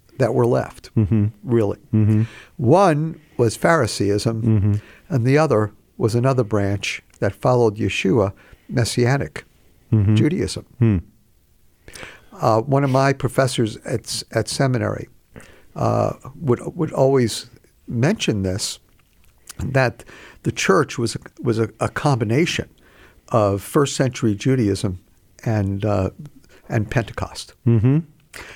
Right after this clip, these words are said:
Speaker 1: And, and so really you have two branches. Uh, Messianic Judaism, which basically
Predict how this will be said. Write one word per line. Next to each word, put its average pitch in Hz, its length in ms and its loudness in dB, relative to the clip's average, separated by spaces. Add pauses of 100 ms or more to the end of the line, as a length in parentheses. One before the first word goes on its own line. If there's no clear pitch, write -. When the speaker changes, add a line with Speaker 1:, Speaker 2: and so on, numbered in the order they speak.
(160)
Speaker 1:
And, 113 520 0 (260)
and 117 200 0
so 120 420 2 (1080)
really 143 500 4
you 127 140 0
have 123 220 0 (160)
two - 300 -2
branches. - 600 -4 (880)
Uh, 101 280 0 (440)
Messianic 147 640 0
Judaism, 147 800 2
which - 460 -2 (380)
basically 131 600 2